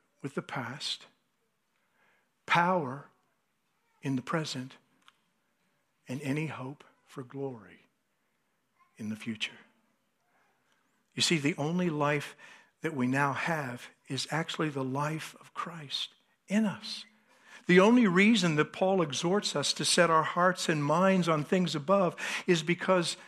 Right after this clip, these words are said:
that's where, that's where Jesus is. You know? My son came to faith in Christ and lived two and a half years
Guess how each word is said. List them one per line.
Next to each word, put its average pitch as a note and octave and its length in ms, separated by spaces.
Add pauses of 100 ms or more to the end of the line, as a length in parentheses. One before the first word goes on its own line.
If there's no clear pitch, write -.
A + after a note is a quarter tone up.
(280)
that's - 320
where, F3+ 200 (380)
that's G#3 220
where F#3 80
Jesus F3+ 640
is. - 480 (1700)
You E3 100
know? B3+ 160 (1300)
My G3 220
son D#3+ 640 (1800)
came G3+ 280
to A3+ 80
faith F#3+ 360
in D#3+ 140
Christ C3+ 500
and D3+ 280
lived F#3 540
two A#3+ 460
and G#3 80
a F3+ 60
half E3 440
years C#3 840